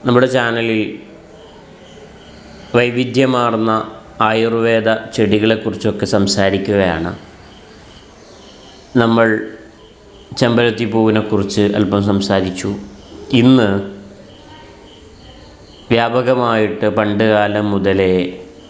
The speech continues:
നമ്മുടെ മുടി സംബന്ധമായ പ്രയാസങ്ങൾക്കും,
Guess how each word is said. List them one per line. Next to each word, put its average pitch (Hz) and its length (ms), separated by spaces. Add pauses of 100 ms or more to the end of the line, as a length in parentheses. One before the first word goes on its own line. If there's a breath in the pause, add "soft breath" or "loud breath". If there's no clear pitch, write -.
(1900)
നമ്മുടെ 120 320 (120)
മുടി 120 300
സംബന്ധമായ 123 600 (100)
പ്രയാസങ്ങൾക്കും, 101 960